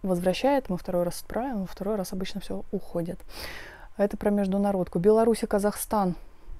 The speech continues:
без проблем едут с деком, к ним так же, как и по стране, вообще нет никаких проблем. И вы можете заказать любую пряжу от ста грамм,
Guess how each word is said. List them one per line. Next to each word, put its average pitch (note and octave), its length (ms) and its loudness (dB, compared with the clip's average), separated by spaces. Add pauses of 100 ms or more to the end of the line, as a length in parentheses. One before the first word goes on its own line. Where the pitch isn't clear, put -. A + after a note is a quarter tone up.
без G3 140 -2
проблем F#3+ 360 4
едут E3 360 2
с F3 60 0
деком, D4 360 4 (140)
к - 80 -14
ним F3 220 0 (440)
так F3+ 140 0
же, F3 80 -2
как F3 200 -4
и - 20 -14
по F3 100 -6
стране, F#3+ 340 -2
вообще F3+ 220 -2
нет D4+ 160 2
никаких A#3+ 400 -2
проблем. G3+ 400 -2 (680)
И B3 1000 4
вы G#3 160 4
можете G#3+ 380 2
заказать G3 420 2
любую F#3+ 240 2
пряжу G3 400 2 (2250)
от G#3 160 6
ста F#3 200 2
грамм, A#3 300 4